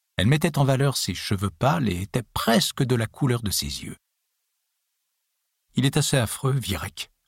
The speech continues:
en fait. » Marly hésita. « Rien d'étonnant », dit Andrea avant de boire une gorgée de café. «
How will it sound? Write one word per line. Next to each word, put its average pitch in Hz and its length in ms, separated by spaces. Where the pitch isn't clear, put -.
en - 60
fait. » - 360
Marly 127 360
hésita. « - 580
Rien 123 260
d'étonnant », 127 380
dit 95 160
Andrea 101 380
avant 104 260
de 98 80
boire 113 280
une 98 160
gorgée 92 340
de 76 80
café. « - 480